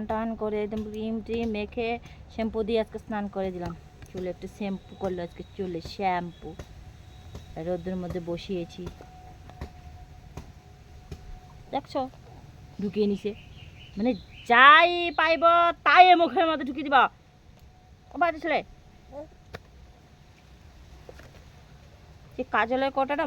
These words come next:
মুখের মধ্যে ঢুকিয়ে দিছে তোমাদের সাথে কথা বলতে বলতে। মানে, কোনো কিছু রাখা যাবে না। তো এই যে একদম রেডি প্রিন্স সোনা। আচ্ছা,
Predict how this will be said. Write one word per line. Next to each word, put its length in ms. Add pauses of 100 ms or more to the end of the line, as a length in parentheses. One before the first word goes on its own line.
মুখের 240
মধ্যে 200
ঢুকিয়ে 220
দিছে 160 (140)
তোমাদের 280
সাথে 220
কথা 200
বলতে 240
বলতে। 180 (540)
মানে, 120 (100)
কোনো 220
কিছু 160 (100)
রাখা 200 (120)
যাবে 220 (100)
না। 80 (1300)
তো 60 (100)
এই 100
যে 140
একদম 200 (120)
রেডি 260 (260)
প্রিন্স 300
সোনা। 220 (920)
আচ্ছা, 160